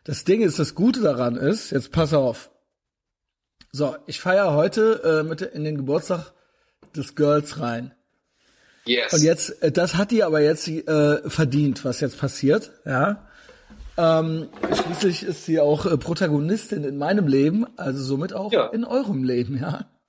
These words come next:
Speaker 2: Ja,
Speaker 1: So,
Speaker 2: ja,
Speaker 1: pass
Speaker 2: ja,
Speaker 1: auf,
Speaker 2: ja.
Speaker 1: pass auf, ja. Wir, also es ist ja eigentlich immer alles in Ordnung und so. Und wir haben so ähnliche, sag ich mal,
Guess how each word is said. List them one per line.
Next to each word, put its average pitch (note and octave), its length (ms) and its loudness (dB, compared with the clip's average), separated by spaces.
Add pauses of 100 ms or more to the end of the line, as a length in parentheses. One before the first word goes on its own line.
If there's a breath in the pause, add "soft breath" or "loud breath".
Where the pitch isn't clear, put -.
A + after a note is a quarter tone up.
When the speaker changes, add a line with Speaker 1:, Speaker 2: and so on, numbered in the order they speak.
(340 soft breath)
Speaker 2:
Ja, F3 300 2
Speaker 1:
So, F3+ 120 -2
Speaker 2:
ja, G3+ 100 4
Speaker 1:
pass C4 100 4
Speaker 2:
ja, D#3+ 80 6
Speaker 1:
auf, C#3 280 2
Speaker 2:
ja. D#3 80 4
Speaker 1:
pass F3+ 240 -2
auf, B2 280 0
ja. D#3+ 280 0
Wir, G3+ 140 -2 (140)
also C#3+ 240 0
es D3 140 -2
ist E3+ 140 -4
ja F#3+ 120 2
eigentlich G#3 440 0
immer D3 220 2
alles C#3+ 220 2
in C#3 80 -2
Ordnung G3+ 440 2
und A#3 120 0
so. D4+ 400 -2 (1500 loud breath)
Und D#3+ 220 0
wir E3 80 2
haben G#3+ 200 2
so G#3 200 2
ähnliche, G#3 680 4
sag D#3 220 2
ich F3 120 -6
mal, E3+ 420 0